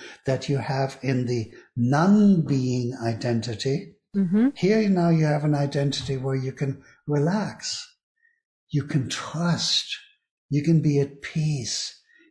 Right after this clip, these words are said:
Speaker 1: You don't have to constantly have the irritation of wanting something and getting it and wanting more and so on and so on. You
Speaker 2: Yeah.
Speaker 1: can just relax into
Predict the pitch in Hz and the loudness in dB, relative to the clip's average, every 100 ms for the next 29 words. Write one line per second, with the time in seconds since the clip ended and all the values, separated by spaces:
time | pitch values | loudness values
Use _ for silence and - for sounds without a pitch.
0 | - 147 160 160 165 170 165 - - 160 | -4 0 2 2 0 -6 -6 -8 -6 0
1 | 165 - - 151 147 135 139 139 135 131 | 0 -2 -4 -2 -2 -4 -6 -6 -6 -6
2 | 131 - 147 143 139 143 131 - - - | -8 -8 -8 -4 -4 -4 -6 -8 -20 -12
3 | 131 113 117 120 143 151 - 135 117 - | -10 -8 -6 -2 0 0 0 -4 -4 -6
4 | 120 117 - 117 117 - - - 123 113 | -6 -6 -6 -8 -10 -16 -14 -6 -4 -4
5 | 135 - - - 139 147 147 143 139 127 | -8 -12 -20 -4 0 2 2 0 -2 -4
6 | 120 127 131 123 117 113 120 120 123 123 | -4 -4 -4 -4 -4 -4 -4 -4 -6 -8
7 | - - - 123 104 110 104 104 104 101 | -12 -20 -10 -8 -6 -8 -6 -6 -6 -8
8 | 117 - - - 190 170 170 156 143 139 | -12 -14 -20 -8 0 2 4 2 -2 -4
9 | 127 117 131 135 - - 143 - 139 | -6 -6 -2 -2 -4 -4 -4 -4 -6